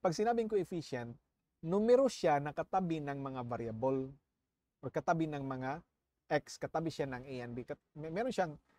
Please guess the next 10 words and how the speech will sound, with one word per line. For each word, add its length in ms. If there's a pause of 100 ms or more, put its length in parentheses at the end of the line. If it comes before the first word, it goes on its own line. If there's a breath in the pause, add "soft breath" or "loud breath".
(120)
or 160
kahit 320
actually, 320
hindi, 100 (140)
hin-, 240
kahit 240
hindi 80
katabi, 320
basta 320 (400)
may 320